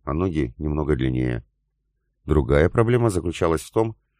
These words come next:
что пролежавшее, оказывается, около трёх месяцев в коме его, наше,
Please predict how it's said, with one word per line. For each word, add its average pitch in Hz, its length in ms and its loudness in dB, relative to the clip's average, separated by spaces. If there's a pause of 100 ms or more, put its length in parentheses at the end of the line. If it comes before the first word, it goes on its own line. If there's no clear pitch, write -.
что - 220 -2
пролежавшее, 92 760 2
оказывается, 78 640 2
около 80 380 2
трёх - 240 -4
месяцев 78 400 -2
в - 60 -20
коме 76 360 0
его, 78 420 0 (180)
наше, 65 380 -4